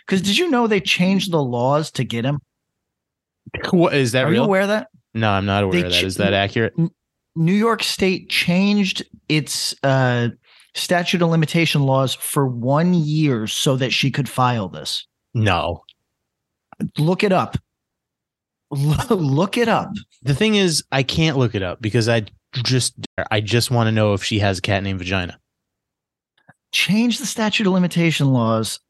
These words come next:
Speaker 1: so that they could get him. But here's what I find interesting, Eric, and help me out.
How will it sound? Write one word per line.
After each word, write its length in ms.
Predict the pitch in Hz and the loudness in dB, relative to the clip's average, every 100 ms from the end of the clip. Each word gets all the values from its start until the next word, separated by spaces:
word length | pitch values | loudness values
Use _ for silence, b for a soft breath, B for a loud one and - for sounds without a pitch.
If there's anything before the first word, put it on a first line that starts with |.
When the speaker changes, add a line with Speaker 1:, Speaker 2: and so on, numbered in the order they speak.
| _ _ - | _ _ -10
Speaker 1:
so 180 | - 151 | -2 2
that 200 | 147 143 | 2 2
they 100 | 160 | 2
could 180 | 147 127 | 0 0
get 200 | 156 135 | 0 2
him. 280 | 101 90 - _ | 0 -4 -12 _
But 180 | 160 147 | -2 -2
here's 420 | - - 214 220 | -4 0 0 0
what 100 | 208 | 2
I 80 | 175 | 0
find 260 | 165 170 151 | 2 2 4
interesting, 440 | 147 123 120 117 | 2 0 -2 0
Eric, 220 | 104 101 98 | 0 0 0
and 100 | 117 | 2
help 140 | 135 | 2
me 140 | 135 | 0
out. 180 | 110 - | -4 -6